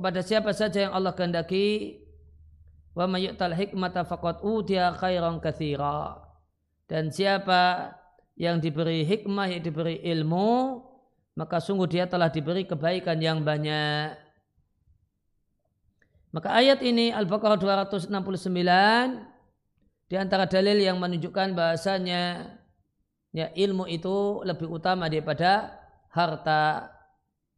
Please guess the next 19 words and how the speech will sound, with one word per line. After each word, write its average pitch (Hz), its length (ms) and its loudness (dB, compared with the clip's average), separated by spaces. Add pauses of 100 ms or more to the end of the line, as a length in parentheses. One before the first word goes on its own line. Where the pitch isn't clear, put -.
(420)
Karena 165 400 -4
ilmu 220 800 0 (640)
itu 160 160 -6
di 175 160 -4
Al-Quran, 180 640 2
dalam 170 320 0
hal 190 160 -2
ini - 40 -4
di 160 120 -2
surat 170 160 -4
Al-Baqarah 170 480 -2
dua 165 240 -4
ratus 170 160 -8
enam 165 160 -6
puluh 156 160 -8
sembilan, 180 520 2 (840)
di-, 151 320 -8
disebut, 160 640 0 (480)
ya, - 160 -14